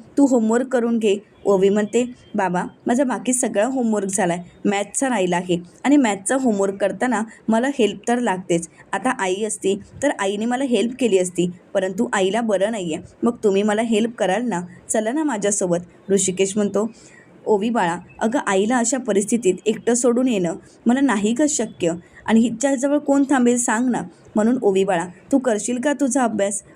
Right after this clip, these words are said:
परंतु त्याच वेळी लताबाई त्या ठिकाणी येतात आणि म्हणू लागतात, "मी आहे ना, मी बघेन, मी थांबेन हिच्याजवळ." तर आता ऋषिकेश लताबाईंना विचारतो, "तुम्ही? तू थांबणार आहेस?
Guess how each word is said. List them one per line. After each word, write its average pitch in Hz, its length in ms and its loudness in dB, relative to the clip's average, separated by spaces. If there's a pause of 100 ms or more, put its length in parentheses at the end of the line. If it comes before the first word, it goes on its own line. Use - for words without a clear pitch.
(120)
परंतु 185 320 0
त्याच 185 340 -2
वेळी 220 200 2 (260)
लताबाई 208 440 0
त्या 285 120 2
ठिकाणी 226 360 0
येतात 185 260 0 (280)
आणि 214 160 2
म्हणू 190 220 0
लागतात, 214 300 -2 (100)
"मी 240 200 6
आहे 196 240 2
ना, 196 120 0 (400)
मी 262 120 6
बघेन, 196 420 2 (260)
मी 277 180 4
थांबेन 220 320 4
हिच्याजवळ." 185 580 2 (320)
तर 262 160 2
आता 185 300 -2 (260)
ऋषिकेश 220 540 2
लताबाईंना 214 520 0
विचारतो, 233 440 0
"तुम्ही? 226 380 2 (400)
तू 285 100 6
थांबणार 320 400 4
आहेस? 240 220 0